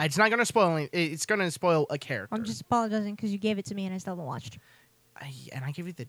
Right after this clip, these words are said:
Speaker 1: digital, so you
Speaker 2: I know, that's why I'm
Speaker 1: horrible person.
Speaker 2: apologizing.
Speaker 1: Anyways, so we find out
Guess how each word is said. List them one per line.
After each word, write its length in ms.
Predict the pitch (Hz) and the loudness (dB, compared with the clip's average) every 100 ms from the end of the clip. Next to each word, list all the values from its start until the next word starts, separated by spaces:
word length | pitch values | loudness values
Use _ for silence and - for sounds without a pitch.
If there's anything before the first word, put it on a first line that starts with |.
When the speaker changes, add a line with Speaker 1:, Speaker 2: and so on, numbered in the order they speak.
| _ | _
Speaker 1:
digital, 420 | 127 113 - 76 | -10 -10 -12 -16
so 160 | 78 - | -14 -10
you 40 | |
Speaker 2:
I 120 | 117 214 | -2 0
know, 640 | 247 294 320 311 311 311 | 0 2 4 6 6 4
that's 200 | 269 233 | 2 0
why 120 | 220 | 2
I'm 80 | 285 | 4
Speaker 1:
horrible 120 | 269 254 | 2 2
person. 140 | 254 247 | 2 0
Speaker 2:
apologizing. 360 | 214 208 202 202 | 0 -2 -2 0
Speaker 1:
Anyways, 380 | 202 185 131 - - _ _ | 2 4 0 -4 -12 _ _
so 440 | - 202 190 185 175 | -2 4 6 4 0
we 200 | 190 180 | -6 -6
find 380 | - 233 262 214 | -2 -2 0 -2
out 280 | 127 135 | -2 -4